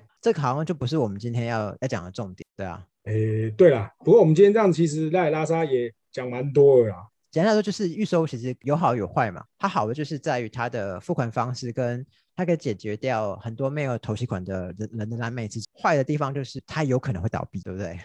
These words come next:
Speaker 2: 对啊，其实我，我们今天主要还是一样，就是在于是跟大家分享这预售跟中古的那个，算是有好地方，但也有不好的地方，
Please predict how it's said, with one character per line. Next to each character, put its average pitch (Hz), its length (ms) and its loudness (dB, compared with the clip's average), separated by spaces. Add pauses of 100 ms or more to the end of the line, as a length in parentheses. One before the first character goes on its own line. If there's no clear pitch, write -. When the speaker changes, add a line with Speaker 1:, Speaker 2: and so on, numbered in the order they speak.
(180)
Speaker 2:
对 135 180 2
啊， 104 160 -4
其 233 140 2
实 262 40 0 (200)
我， 175 120 8
我 170 140 8
们 185 120 8
今 208 100 6
天 233 300 4
主 156 180 2
要 185 40 6
还 165 120 2
是 190 100 0
一 - 20 2
样， 165 140 2
就 165 80 0
是 175 60 0
在 180 160 0
于 131 100 -4
是 151 300 -4 (220)
跟 170 140 4
大 170 80 4
家 165 180 4
分 170 200 4
享 113 240 -4 (140)
这 147 280 2 (140)
预 180 140 2
售 170 180 6
跟 156 180 4
中 160 200 -2
古 123 140 -6
的 110 160 -4
那 127 120 -4
个， 117 240 2 (480)
算 165 180 4
是 143 560 0 (420)
有 160 120 4
好 143 160 2
地 165 140 4
方， 160 160 6
但 160 160 2
也 135 60 0
有 139 100 4
不 160 120 -2
好 135 140 -4
的 107 60 -6
地 110 80 -10
方， - 80 -16